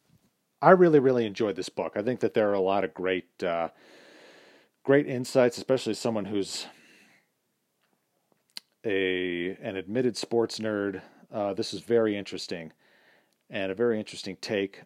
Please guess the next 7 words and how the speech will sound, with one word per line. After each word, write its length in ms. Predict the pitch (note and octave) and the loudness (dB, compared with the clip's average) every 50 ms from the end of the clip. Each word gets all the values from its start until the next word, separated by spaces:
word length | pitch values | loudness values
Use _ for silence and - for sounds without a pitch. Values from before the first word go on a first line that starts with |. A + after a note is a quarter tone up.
| _ | _
on 200 | - G2+ F#2+ F#2 F2+ F2 E2+ | -10 -8 -8 -8 -10 -10 -6
what, 280 | F#2 G2 G2 F#2+ - _ _ _ - | -4 -4 -4 -4 -6 _ _ _ -4
uh, 460 | G2+ F#2+ F#2 F2+ F2+ F2 E2+ E2+ E2+ E2+ - _ _ _ _ _ _ _ _ _ _ _ _ _ _ _ - - - _ - _ _ _ | -2 -2 0 0 0 -2 -2 -2 -2 -4 -6 _ _ _ _ _ _ _ _ _ _ _ _ _ _ _ -20 -20 -20 _ -20 _ _ _
what 160 | - A#2+ A#2 | -2 -2 -2
kind 220 | - - B2+ A#2 | -2 -2 -2 -2
of 60 | A2+ - | -2 -4
creates 800 | - - B2 A#2+ A#2+ B2+ A2+ G#2 G2+ - - - - - - | -4 -2 0 2 4 4 4 2 0 -4 -10 -14 -14 -16 -18